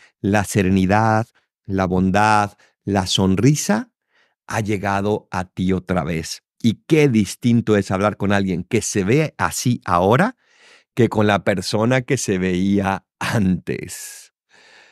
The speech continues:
Busquemos discutir las cosas que hay que discutir. Busquemos platicar lo que hay que platicar, pero pongamos de nuestra parte para suavizar en todo lo que podamos esos posibles temas que pueden volverse difíciles.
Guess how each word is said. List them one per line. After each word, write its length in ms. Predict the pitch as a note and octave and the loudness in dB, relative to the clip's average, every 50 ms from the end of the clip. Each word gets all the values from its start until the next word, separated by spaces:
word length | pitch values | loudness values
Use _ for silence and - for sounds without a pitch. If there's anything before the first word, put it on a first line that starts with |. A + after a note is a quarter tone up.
| _ _ _ _ _ _ | _ _ _ _ _ _
Busquemos 1160 | B2 B2 C3+ D3+ D3 B2+ - - - _ D3+ D3+ C#3 C3+ A#2+ A2 G#2 G2 F#2 F2+ - - - - _ _ _ _ _ | 2 6 6 6 6 6 2 -2 0 _ 4 4 6 6 6 6 6 4 4 2 -2 -8 -12 -14 _ _ _ _ _
discutir 560 | A2 G#2 G#2+ - - - G#2 - A#2+ A#2+ A#2 | 0 0 0 0 0 -2 0 2 4 4 4
las 160 | B2 A#2 - | 4 2 2
cosas 220 | - A#2 A2+ G#2 | 0 0 0 0
que 60 | - A2+ | 0 -4
hay 40 | |
que 140 | G2 - A2 | -4 -2 -6
discutir. 580 | G2+ F#2+ - - F#2 D#2+ - E2+ E2+ - - _ _ _ _ _ - | -6 -6 -8 -10 -12 -10 -10 -12 -12 -12 -16 _ _ _ _ _ -8
Busquemos 400 | B2 A2+ - C#3+ C#3 D3+ D3+ - | -6 -2 0 2 2 2 0 0
platicar 480 | _ C3+ A#2 - - - - C#3+ D3 | _ -2 -2 -2 -4 -2 0 0 2
lo 140 | D#3 C#3+ A2+ | 2 0 0
que 80 | - G2 | 0 -2
hay 40 | |
que 120 | - - F2+ | -4 -4 -6
platicar, 560 | - F#2 E2 - F#2 - - F2 F2 - _ _ _ _ _ _ _ | -6 -6 -8 -8 -10 -6 -6 -6 -6 -6 _ _ _ _ _ _ _
pero 260 | _ A#2 A#2 A2+ - - | _ 2 2 2 2 2
pongamos 560 | B2 A2+ A#2 A#2 A2+ C3 C3+ C#3 C#3 C#3 B2 | 2 4 4 4 4 2 2 2 2 2 2
de 100 | A#2 A2+ | 0 0
nuestra 280 | G#2+ G2+ - - G#2+ | -2 -2 -2 -4 -6
parte 340 | F#2+ - A#2+ A#2 A#2 A2+ B2+ | -2 -2 -2 -2 -2 -2 -6
para 300 | A#2+ - B2 A#2 A2+ G2+ | -4 -4 -6 -6 -6 -6
suavizar 540 | - - A2+ A2+ A2+ A2+ - - C3 C3+ C3+ | -6 -6 -4 -4 -4 -4 -4 -6 -6 -4 -2
en 340 | C#3+ C3+ B2+ B2 A#2 A2 - _ _ _ | -2 0 0 0 0 0 -4 _ _ _
todo 480 | _ D#3+ D#3 D#3 D3+ D3 C#3+ C3+ B2+ B2 | _ 2 4 4 4 4 4 4 4 4
lo 120 | A2 G#2 | 2 2
que 140 | - - G2+ | 0 -2 -4
podamos 600 | F2 - G2 F#2 G2 G2+ G2+ G2+ G2 F2+ - - - _ _ _ | -4 -2 -2 2 2 4 4 2 0 -2 -4 -10 -16 _ _ _
esos 300 | - A#2 A#2+ C#3 B2+ - | -6 -2 -2 -2 -2 0
posibles 580 | - A2 - - A#2+ A2+ A#2 A2+ G#2 - - | -4 -6 -2 -2 -2 0 2 0 0 -2 -2
temas 460 | - C3 B2+ D3+ E3+ G3+ G3+ - - _ _ - _ _ _ | 0 0 2 2 0 -2 -4 -8 -14 _ _ -20 _ _ _
que 140 | - G2+ - | -4 -4 0
pueden 280 | - A2 A2 A2+ A2+ | 2 2 4 4 4
volverse 640 | G2+ G2 F#2 F2 F#2+ F#2+ F#2+ - - - F#2+ F#2 F#2 - | 4 2 2 2 0 0 0 -2 -2 -2 -2 -2 -4 -10
difíciles. 1120 | - G2+ E2 - E2+ - - F2+ E2 - - - - - - - - - - - _ _ | -14 -10 -10 -8 -10 -6 -8 -8 -8 -8 -10 -12 -12 -12 -16 -20 -20 -20 -20 -20 _ _